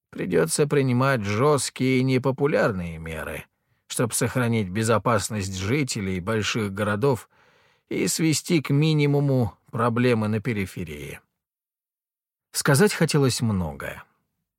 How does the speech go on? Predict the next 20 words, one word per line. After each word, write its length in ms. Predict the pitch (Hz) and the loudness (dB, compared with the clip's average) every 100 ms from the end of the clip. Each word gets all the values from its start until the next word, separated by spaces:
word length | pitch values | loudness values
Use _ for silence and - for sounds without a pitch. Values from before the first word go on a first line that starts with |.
| _ - | _ -8
но, 240 | 92 131 | -2 0
помня 340 | 208 220 175 | 2 2 2
предыдущий 720 | 143 151 147 147 165 - 135 - | 2 0 0 0 0 0 0 0
опыт, 360 | 214 - 104 | -2 -2 -4
я 180 | - 156 | -2 -2
решил 460 | 156 113 170 160 - - - _ _ _ | 0 0 2 0 0 -8 -20 _ _ _
придержать 720 | - 185 160 143 120 131 113 113 | -2 0 2 2 4 4 2 0
мнение 440 | 107 107 95 92 | 0 0 0 -2
при 200 | - 101 | -4 -4
себе, 360 | - 117 165 208 | -4 -4 -2 -2
по 140 | 101 | -2
крайней 380 | 113 165 120 95 | 0 0 0 0
мере, 260 | 120 151 | 0 0
пока 500 | 107 98 - 123 117 - - _ _ 104 | 0 -2 0 2 0 -2 -20 _ _ 0
не 220 | 131 147 | 4 6
разберусь, 600 | 139 120 107 117 139 131 | 4 4 2 2 2 0
в 80 | - | -2
чем 320 | - 139 127 | 2 2 2
тут 220 | 147 175 | -2 -6
дело, 380 | 196 90 80 | -4 -6 -6